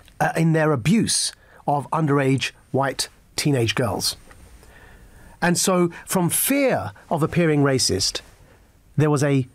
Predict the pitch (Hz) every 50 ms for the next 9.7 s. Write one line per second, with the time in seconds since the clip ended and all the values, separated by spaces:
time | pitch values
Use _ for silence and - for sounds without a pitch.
0 | _ _ _ - - - - - - 185 156 147 127 87 - - - - - -
1 | - - _ _ _ _ _ _ _ _ - - - - - - - - 190 165
2 | - - - 175 - - 151 143 - - - 87 87 - - _ - - - -
3 | - 143 143 - - 131 135 151 190 220 - - 202 165 175 170 - - 165 151
4 | 135 - 160 - 156 - - - - - - - 139 110 101 - 170 165 160 147
5 | 139 123 135 131 131 127 107 127 127 127 131 117 98 98 98 - - - - -
6 | 175 165 - 196 196 180 151 156 147 139 120 101 101 101 101 - - - - 135
7 | - - 143 131 120 - - 123 110 101 - - - - - 165 175 151 185 151
8 | 160 165 156 143 - 165 156 156 131 107 107 110 - - - - - - 143 123
9 | - 143 131 135 143 147 143 - 110 - 143 135 127 123